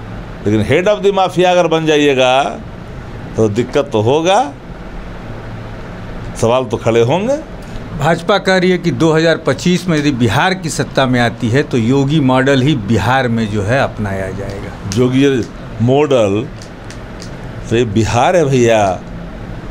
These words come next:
Speaker 1: काहे लोग भूल जाता है नटोरियस गैंग के सदस्य लोग? ये बुद्ध की धरती है, ये मखदूम की धरती है, चंद्रगुप्त मौर्य की धरती है, ये जरासंध की धरती है।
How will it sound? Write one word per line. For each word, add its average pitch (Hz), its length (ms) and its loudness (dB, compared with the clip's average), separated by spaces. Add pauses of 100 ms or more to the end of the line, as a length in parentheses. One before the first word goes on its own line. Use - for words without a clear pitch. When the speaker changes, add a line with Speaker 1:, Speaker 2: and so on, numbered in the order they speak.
(240)
Speaker 1:
काहे 175 240 4
लोग 220 220 2
भूल 185 200 4
जाता 170 320 4
है 147 260 4
नटोरियस 135 400 2
गैंग 120 240 2
के 117 100 2
सदस्य 110 380 0
लोग? 87 200 0 (1600)
ये 165 100 6
बुद्ध 185 320 2
की 220 160 0
धरती 220 420 2
है, 196 500 4 (1500)
ये 151 100 6
मखदूम 170 500 2
की 233 160 0
धरती 202 400 2
है, 180 460 4 (840)
चंद्रगुप्त 147 580 0
मौर्य 139 480 2
की 156 120 0
धरती 131 440 2
है, 113 320 4
ये - 340 -4
जरासंध 123 560 2
की 139 160 0
धरती 113 360 0
है। 90 240 0